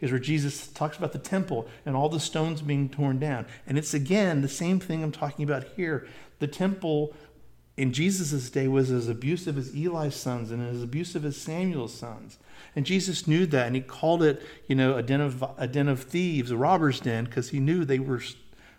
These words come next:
storing stolen goods underneath the temple. Um, and he said, "Look, not one of these stones is gonna stand. This whole thing is coming down." And that's not a bad thing. That's a good thing because it's abusive and it's harmful.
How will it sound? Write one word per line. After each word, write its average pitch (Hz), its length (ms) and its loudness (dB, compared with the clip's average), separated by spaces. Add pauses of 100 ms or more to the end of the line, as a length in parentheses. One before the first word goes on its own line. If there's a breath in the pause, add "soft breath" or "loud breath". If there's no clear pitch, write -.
(120 soft breath)
storing 143 340 4
stolen 143 480 2
goods 139 400 -2
underneath 127 500 0
the 120 80 -4
temple. 117 460 -6 (380 loud breath)
Um, 139 500 6 (160)
and 147 120 2
he 156 60 2
said, 175 240 0
"Look, 185 300 2
not 185 200 4
one 180 120 2
of 170 60 0
these 156 140 0
stones 147 240 2
is 123 120 -2
gonna 127 160 0
stand. 123 320 0
This 151 200 -2
whole 220 200 6
thing 165 260 2
is 143 120 2
coming 127 520 -2
down." 98 500 -10 (1000 soft breath)
And 139 100 2
that's 190 240 0
not 170 200 6
a 151 60 2
bad 127 400 -2
thing. - 440 -4 (340)
That's 131 260 -4
a 131 60 -2
good 127 360 0
thing - 360 -16 (840 soft breath)
because 120 220 -2
it's 135 180 0
abusive 131 600 0
and 117 100 -2
it's 113 120 -8
harmful. 104 520 -10